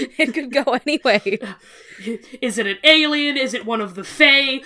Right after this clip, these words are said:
Speaker 2: Who knows? <laughs> All I know is it wasn't wearing shoes,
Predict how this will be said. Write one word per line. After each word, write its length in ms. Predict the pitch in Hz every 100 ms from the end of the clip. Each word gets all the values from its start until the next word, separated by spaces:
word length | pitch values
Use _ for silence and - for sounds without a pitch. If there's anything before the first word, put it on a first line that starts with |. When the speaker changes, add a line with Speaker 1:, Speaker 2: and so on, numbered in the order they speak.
| - - -
Speaker 2:
Who 200 | 403 302
knows? 480 | 214 175 156 208 277 - - 247 - -
<laughs> 480 | - 622 - - -
All 240 | 320 311
I 100 | 277
know 240 | 262 262
is 100 | 262
it 160 | 240 214
wasn't 320 | 285 311 -
wearing 340 | 262 269 254 233
shoes, 500 | - 254 240 240